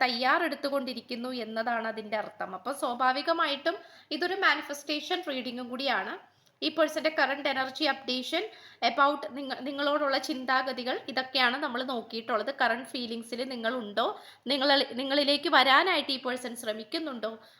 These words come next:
അതിനു വേണ്ടിയിട്ട് തയ്യാറെടുപ്പുകൾ നടത്തുന്നുണ്ടോ, ഇതൊക്കെയാണ് നമ്മൾ നോക്കിയിട്ടുള്ളത്. അപ്പോ, ആ, നമ്മൾ നോക്കാനായിട്ട് പോകുന്നത്. So നിങ്ങളുടെ പേഴ്സണെ മനസ്സിൽ വിചാരിച്ചുകൊണ്ട് വളരെ പോസിറ്റീവായിട്ട് ഇത് കാണുക.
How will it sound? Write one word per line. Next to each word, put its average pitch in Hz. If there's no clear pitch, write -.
അതിനു 233
വേണ്ടിയിട്ട് 240
തയ്യാറെടുപ്പുകൾ 254
നടത്തുന്നുണ്ടോ, 226
ഇതൊക്കെയാണ് 277
നമ്മൾ 262
നോക്കിയിട്ടുള്ളത്. 226
അപ്പോ, 403
ആ, 254
നമ്മൾ 269
നോക്കാനായിട്ട് 240
പോകുന്നത്. 247
So 320
നിങ്ങളുടെ 285
പേഴ്സണെ 254
മനസ്സിൽ 247
വിചാരിച്ചുകൊണ്ട് 233
വളരെ 269
പോസിറ്റീവായിട്ട് 233
ഇത് 247
കാണുക. -